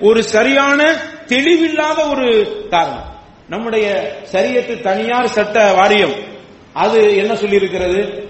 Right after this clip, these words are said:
ஒரே நேரத்தில் மூணு தலாக்குனால் அது முத்தலாக்கு தான், அதனால தான் வேணும். அவங்க கொஞ்சம் தெளிவா சொல்லி இருந்தால், இல்ல எங்கள்கிட்ட அப்படி ஒரு ஷரியத்திலேயே இல்லையே,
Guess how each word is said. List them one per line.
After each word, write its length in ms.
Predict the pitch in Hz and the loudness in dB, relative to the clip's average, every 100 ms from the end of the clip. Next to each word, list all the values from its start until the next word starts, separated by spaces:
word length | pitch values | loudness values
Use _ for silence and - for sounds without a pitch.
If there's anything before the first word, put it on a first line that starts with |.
| - | -6
ஒரே 260 | 147 208 233 | 0 4 4
நேரத்தில் 480 | 240 226 226 226 196 | 2 -2 -2 -4 -4
மூணு 260 | 190 220 | -4 -2
தலாக்குனால் 580 | 208 202 202 196 190 208 | 0 0 0 -2 -4 -2
அது 160 | 208 180 | 0 -2
முத்தலாக்கு 580 | 170 - 202 185 175 | -4 -2 2 2 0
தான், 260 | 156 175 151 - - - - - - - - - | 0 0 0 -4 -12 -18 -18 -18 -18 -20 -20 -8
அதனால 320 | 160 202 202 | -4 -2 -2
தான் 180 | 202 196 | -2 -2
வேணும். 320 | 151 131 104 - - - - - - - | -2 -4 -6 -12 -18 -20 -20 -20 -20 -6
அவங்க 300 | 170 247 269 | 0 2 2
கொஞ்சம் 280 | 240 240 220 | 2 2 2
தெளிவா 420 | 220 240 233 220 | 2 2 2 2
சொல்லி 240 | 202 185 208 | 2 0 2
இருந்தால், 480 | 170 156 170 247 262 - - - - - | 0 0 2 2 0 -6 -14 -20 -20 -10
இல்ல 220 | 170 208 | -4 -2
எங்கள்கிட்ட 280 | 214 220 233 | 0 0 0
அப்படி 280 | 220 202 247 | 0 0 0
ஒரு 100 | 220 | 0
ஷரியத்திலேயே 600 | 202 196 247 202 247 247 | -2 -2 -4 -4 -2 0
இல்லையே, 380 | 214 247 226 | 0 2 2